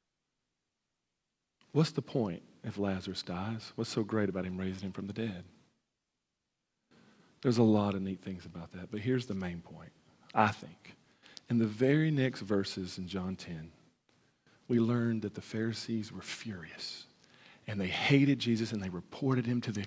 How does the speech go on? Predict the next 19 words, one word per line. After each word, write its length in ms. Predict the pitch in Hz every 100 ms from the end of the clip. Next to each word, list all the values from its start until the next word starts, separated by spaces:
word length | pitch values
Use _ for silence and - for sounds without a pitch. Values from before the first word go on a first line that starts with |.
| -
to 120 | -
the, 120 | 104 98 - - - -
to 120 | - 107
the 80 |
Romans. 680 | 98 98 92 85 101 - - - _ _ _ _ _ _ - - - - -
And 100 | 104
on 220 | 101 90
that 340 | 98 131 170 156
day, 400 | 131 101 85 90
Jesus 460 | - 123 160 170 -
came 320 | - 139 131
to 100 | 117
a 40 |
funeral 520 | - - 143 101 - - _ _ _ _ _ _ _ _ _ _ _ _ _ _ _ _ _ _ _ _ _
and 120 | 113
inaugurated 880 | 113 107 107 127 131 131 127 123 120
his 240 | 107 104 - -
own 340 | 113 104 95 -
death. 400 | 90 78 - -